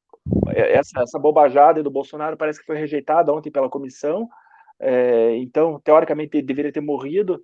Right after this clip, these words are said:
esse, esse papo de voto impresso, mas diz que o presidente da Câmara tá querendo levar pra plenário essa votação pra, sobre o voto impresso. Acho muito pouco provável que, que vá passar,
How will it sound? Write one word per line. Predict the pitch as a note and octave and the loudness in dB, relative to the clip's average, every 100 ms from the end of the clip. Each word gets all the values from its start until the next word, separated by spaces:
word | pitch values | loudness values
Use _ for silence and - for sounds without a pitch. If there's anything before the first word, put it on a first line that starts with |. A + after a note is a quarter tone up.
| _ | _
esse, | A#2 C#3 | -14 -6
esse | B2+ A#2+ - | -4 -4 -8
papo | - C#3 C#3 | 0 0 0
de | C3 | -2
voto | C3 C3+ | -2 -2
impresso, | C3+ C#3+ E3 F3+ C4 B3 - _ - - _ | -4 -2 0 -2 -8 -20 -20 _ -20 -20 _
mas | D3 D#3+ F3+ F#3+ F#3 D#3+ | -6 -2 2 0 -2 -8
diz | F3 | -10
que | - | -10
o | G3+ | -4
presidente | F#3 E3 F3+ | -4 -2 0
da | E3+ | -2
Câmara | E3 F3+ F#3+ G3 F#3 | 2 2 2 0 -2
tá | F#3 | -4
querendo | F#3+ F3 F3+ F#3 | -2 -2 0 -2
levar | E3+ F3 | -2 -2
pra | E3+ D#3 | -2 -4
plenário | F3+ F3 D#3+ E3 F3 F3+ F3+ D#3 | -4 -4 -2 -2 -2 -4 -6 -10
essa | D#3+ | -12
votação | D#3 D#3+ D#3+ D3+ E3+ E3+ E3+ E3+ | -12 -10 -12 -8 0 0 0 -6
pra, | E3+ E3 D#3+ D#3+ D#3+ D#4 - _ _ - - - | -8 -4 -4 -2 -4 -6 -10 _ _ -20 -20 -20
sobre | _ D#3 D3+ | _ -8 -2
o | D#3 D3 | 0 0
voto | D3+ D#3 | 0 -2
impresso. | F3+ - C#3+ A#2+ - _ _ _ _ | -4 2 2 2 -4 _ _ _ _
Acho | - A#3+ B3 | -6 -6 -6
muito | G#3 F3+ B3 B3 G#3+ _ | -10 -6 -6 -6 -12 _
pouco | F#3+ A#3+ A#3+ | -2 -2 -4
provável | - F3+ C3+ D3 E3+ F3+ E3+ | -10 -8 -4 -2 -2 -2 -6
que, | E3+ D#3+ C#3+ | -8 -8 -10
que | D3 | -8
vá | D#3 | -6
passar, | D#3 F3+ - C#3+ | -4 -6 -4 -6